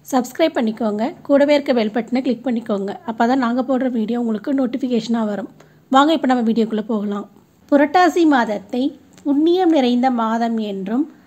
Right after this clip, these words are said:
வழிபாட்டுக்குரிய மாதம் என்றும் போற்றுகின்றனர். புரட்டாசி என்பது மகாவிஷ்ணுவுக்கு உகந்த மாதமாகவும் மக்கள் ஏற்று பெருமாளை போற்றி வணங்குகின்றனர்.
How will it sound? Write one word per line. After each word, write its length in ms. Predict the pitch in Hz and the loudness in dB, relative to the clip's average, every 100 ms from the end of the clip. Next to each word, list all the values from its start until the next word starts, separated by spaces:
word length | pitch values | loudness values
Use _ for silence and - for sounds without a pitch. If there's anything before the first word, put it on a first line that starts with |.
| _ - | _ -2
வழிபாட்டுக்குரிய 1000 | 226 247 294 330 339 349 311 285 262 269 | 2 4 4 2 0 -2 0 0 0 0
மாதம் 480 | 240 220 226 233 226 | 0 -2 -4 -4 -4
என்றும் 420 | 202 190 247 330 - - | -6 -6 -6 -6 -10 0
போற்றுகின்றனர். 920 | 277 285 269 262 208 196 190 190 - - _ _ _ _ - | 2 2 -2 -4 -4 -6 -6 -6 -8 -20 _ _ _ _ 0
புரட்டாசி 580 | 277 302 349 359 349 330 | 2 2 2 2 2 2
என்பது 460 | 254 214 208 208 285 - - _ | 0 0 -2 0 -2 -4 -16 _
மகாவிஷ்ணுவுக்கு 960 | 226 233 277 320 349 294 - 262 240 262 | -2 0 2 2 4 2 2 -2 -2 -2
உகந்த 360 | 240 226 220 233 | -2 -2 -2 -2
மாதமாகவும் 920 | 214 214 233 240 220 202 196 226 294 - _ _ | -2 -4 -2 -2 -4 -6 -4 -4 -6 -8 _ _
மக்கள் 480 | 233 233 - 320 359 | -2 -2 -4 -2 0
ஏற்று 400 | 294 233 220 240 311 - - | 0 0 -2 -4 -4 -6 -4
பெருமாளை 640 | 277 262 302 311 302 233 262 - - | 2 4 4 4 2 0 -2 -6 -6
போற்றி 380 | 262 269 277 330 | 0 0 2 0
வணங்குகின்றனர். 920 | 285 226 240 220 240 202 196 208 - | 2 0 0 -2 -2 -2 -4 -6 -8